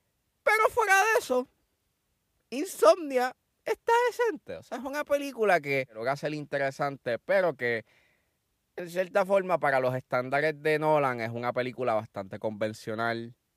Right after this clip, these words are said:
en donde esto claramente se nota de que era como que un trabajo por encargo, fue como que un passion project de él, eh, que de hecho, los productores ejecutivos de esta película fueron George Clooney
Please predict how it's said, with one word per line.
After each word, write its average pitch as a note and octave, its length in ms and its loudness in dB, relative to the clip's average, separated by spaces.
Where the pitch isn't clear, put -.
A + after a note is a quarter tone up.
en F#2+ 200 -12
donde F2+ 960 -8
esto D3 680 2
claramente C#3+ 580 2
se D3 140 0
nota C#3+ 300 0
de C3+ 100 2
que B2 60 -2
era B2+ 140 2
como C3 200 -4
que A#2+ 60 -8
un A2+ 120 -8
trabajo B2 400 0
por C3+ 200 0
encargo, A#2+ 800 -2
fue G#2 100 -10
como A2+ 180 -6
que A#2+ 80 -10
un A2+ 100 -10
passion A2+ 380 -6
project G#2+ 420 -2
de A2+ 280 0
él, A#2+ 200 -4
eh, F#2+ 720 -6
que F2+ 80 -8
de G#2 160 2
hecho, G2 340 -6
los A2+ 180 -4
productores G#2+ 480 -8
ejecutivos C3 500 -6
de B2+ 80 -8
esta - 160 -10
película B2+ 300 -4
fueron B2+ 300 -6
George A2+ 240 -8
Clooney A#2+ 420 -10